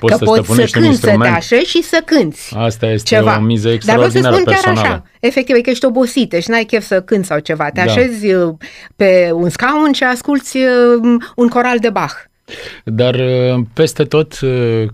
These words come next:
Speaker 1: uh, sau cu cine am mai vorbit, uh, lumea nu este extrem de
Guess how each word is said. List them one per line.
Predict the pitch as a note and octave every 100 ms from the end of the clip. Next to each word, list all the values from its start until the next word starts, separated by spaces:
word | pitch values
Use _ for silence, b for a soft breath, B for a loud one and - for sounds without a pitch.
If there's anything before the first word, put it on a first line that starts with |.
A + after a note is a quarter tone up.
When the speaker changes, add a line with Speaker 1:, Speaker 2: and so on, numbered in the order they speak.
| - _ _ _ _
Speaker 1:
uh, | - A#2 A#2 A2 G#2+ G#2+ G#2 F#2+ - _ _
sau | _ - E3
cu | -
cine | A2 - C3
am | B2+
mai | B2
vorbit, | A2 G#2 A#2 C3 -
uh, | C3 B2+ B2+ B2 A#2+ A2 _ _ _ _ _ _
lumea | A#2+ A#2+ A#2+ C#3+ D#3
nu | D3+
este | D#3+ A#2+ C#3+
extrem | A#2 - A#2+
de | A#2